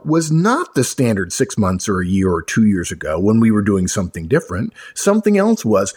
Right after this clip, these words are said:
the standard back then. But new work came in, new work sort of happened to us, and we adjusted, and now we have a new standard.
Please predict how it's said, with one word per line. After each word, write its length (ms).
the 420
standard 600
back 360
then. 480
But 180
new 140
work 300
came 240
in, 300
new 140
work 380
sort 240
of 80
happened 580
to 220
us, 360
and 160
we 100
adjusted, 520
and 160
now 200
we 200
have 400
a 80
new 280
standard. 640